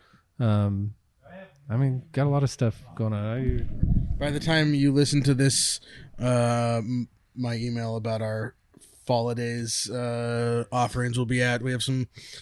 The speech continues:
Speaker 2: nice little three packs we put together, some case deals. So if you're on the mailing list,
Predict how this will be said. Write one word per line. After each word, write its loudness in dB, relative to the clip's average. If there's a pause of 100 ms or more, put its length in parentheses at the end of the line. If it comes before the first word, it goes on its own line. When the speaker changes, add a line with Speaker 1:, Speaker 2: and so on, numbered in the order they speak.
(100)
Speaker 2:
nice 4
little 2
three 4
packs 2
we 4
put 2
together, 4
some 2
case -2
deals. -4 (380)
So 0
if -2
you're 0
on -2
the -4 (140)
mailing -2
list, -2